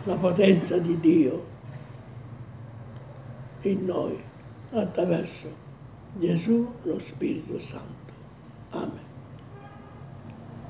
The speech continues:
Celebriamo,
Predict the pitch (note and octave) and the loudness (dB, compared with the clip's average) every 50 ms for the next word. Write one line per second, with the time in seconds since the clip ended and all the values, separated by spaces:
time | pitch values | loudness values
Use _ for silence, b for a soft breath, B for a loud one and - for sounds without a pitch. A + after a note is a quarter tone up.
0 | - - - - - - - - - - - - - - - - - - - - | -12 -12 -12 -12 -12 -12 -12 -12 -12 -12 -12 -12 -12 -10 -10 -10 -10 -10 -10 -8
1 | - - - - - - - - - - - - - - - - - - - - | -8 -8 -8 -8 -10 -12 -14 -16 -18 -18 -18 -18 -18 -16 -16 -16 -16 -16 -16 -16
2 | - - - - - - - - G#3+ G#3+ G3 G3 F3+ F3 G3 F#3+ F#3+ G3 G#3 G#3+ | -16 -14 -14 -14 -12 0 6 8 10 10 10 8 8 8 8 10 10 10 10 12
3 | G#3+ G#3+ G#3+ G#3 G3+ G3 G3 F#3+ F#3+ F3+ F3+ | 12 12 12 12 12 12 12 12 10 8 4